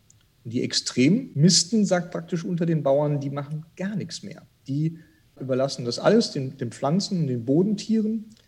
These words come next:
säen entsprechend Gründüngung zwischendurch ein und solche Dinge, die den Boden lockern und säen dann einfach in diesen Boden rein. Und die haben jetzt aber ein massives Problem,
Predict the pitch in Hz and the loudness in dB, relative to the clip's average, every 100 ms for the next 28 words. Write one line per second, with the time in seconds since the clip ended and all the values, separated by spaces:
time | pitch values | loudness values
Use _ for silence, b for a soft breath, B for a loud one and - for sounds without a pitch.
0 | b - 120 123 123 113 - - - 131 | b -4 0 2 0 -6 -8 -8 -8 2
1 | 185 233 190 185 175 165 160 151 147 143 | 4 4 4 4 4 2 0 0 2 0
2 | 143 - 135 123 131 127 123 123 117 110 | -2 -4 -8 -6 -4 -2 -4 -6 -6 -8
3 | 107 110 113 104 110 - 196 b b b | -4 -4 -4 -4 -6 -4 -6 b b b
4 | - 147 120 120 135 185 175 135 - 127 | -6 -4 -2 0 2 0 0 -4 -6 -8
5 | 156 165 165 - 151 131 139 147 147 123 | -6 -4 -4 -4 -4 -4 -8 -8 -8 -4
6 | 123 131 113 104 - 123 220 - _ _ | -4 -2 -6 -12 -10 -6 -6 -8 _ _
7 | _ _ _ _ _ _ - 156 233 - | _ _ _ _ _ _ 0 2 2 -2
8 | - _ _ _ _ _ 139 139 175 175 | -16 _ _ _ _ _ -6 -4 -2 -2
9 | 156 - 151 180 170 120 - 196 202 - | -2 0 0 0 -2 -8 -8 -6 -6 -6
10 | - 110 120 170 269 | -6 -2 0 -2 -4